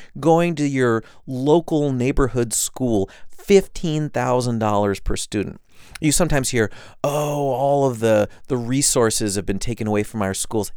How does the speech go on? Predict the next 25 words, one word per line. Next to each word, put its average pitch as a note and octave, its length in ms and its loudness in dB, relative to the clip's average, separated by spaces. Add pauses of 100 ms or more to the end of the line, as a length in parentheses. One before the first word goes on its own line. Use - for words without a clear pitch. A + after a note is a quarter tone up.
(140)
It's - 100 -18
completely F3+ 520 -4
not C#3 180 0
true. - 260 -4 (720)
They've D3+ 160 2
been D3 140 0
getting C#3 240 0
more D#3 340 2
and C3 180 -4
more C3+ 240 4
and A2+ 100 0
more, A#2+ 200 2
even F#3+ 260 0
in C#3 200 -2
real D#3+ 260 2
dollars, A#2+ 500 0 (180)
for E3+ 460 -2
decades. C3+ 1160 -2 (200)
It - 160 0
shot - 540 0
up F3 140 2
in D#3 80 2
the C#3 60 0
late C#3 260 0
eighties G2+ 480 -6